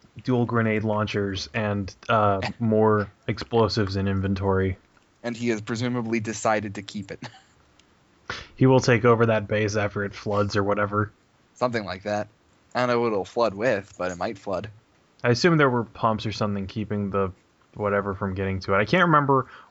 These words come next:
Speaker 1: why they needed the fusion reactor to even hold on to the property.
Speaker 2: <laughs> Ah, power is just nice to have in general. But regardless,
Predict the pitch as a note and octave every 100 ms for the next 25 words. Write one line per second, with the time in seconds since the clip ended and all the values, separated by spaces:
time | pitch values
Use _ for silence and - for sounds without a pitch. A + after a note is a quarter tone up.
0 | - A2+ A#2+ A2+ A2+ A2+ A2 A2 G#2+ G2+
1 | F#2+ A2 G#2+ - G#2 G2 G#2 G2+ G#2 G2+
2 | A2 G2+ G2+ G2+ F#2 G#2+ G2 G2+ G2+ G2
3 | - G2 G2 G2+ F#2+ F#2 - _ _ _
4 | - F#3 - C#4+ - C#4+ _ _ _ _
5 | - - E4 D#3 A2 G#2+ G#2+ G2+ G#2 -
6 | F#2 F#2+ G2+ G2+ F#2+ G2+ F#2+ G2+ G2+ B2
7 | - _ _ _ _ - - _ _ _
8 | _ _ _ _ _ _ C3 D3+ D3 E3+
9 | G#2+ - -